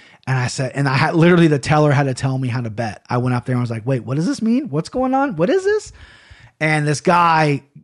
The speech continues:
you know, he hated me, but he was, you know, hated his job, hated his life. I bet he's, I bet he's killed himself by this point. This guy was miserable, but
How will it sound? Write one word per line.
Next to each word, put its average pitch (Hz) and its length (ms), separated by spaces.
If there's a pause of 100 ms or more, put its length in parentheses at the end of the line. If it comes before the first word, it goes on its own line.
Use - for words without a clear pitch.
(360)
you 185 160
know, 127 240 (100)
he 131 140
hated 175 500
me, 123 180
but 123 160
he 131 140
was, 127 460
you 139 140
know, 104 300 (240)
hated 254 240
his 160 180
job, 170 380
hated 175 160
his 147 140
life. 151 240
I - 20
bet 185 140
he's, 160 240
I - 20
bet 165 140
he's 151 120
killed 156 280
himself 127 320
by 117 100
this 110 140
point. 98 240
This - 60
guy 147 160
was 113 120
miserable, 110 520
but 170 340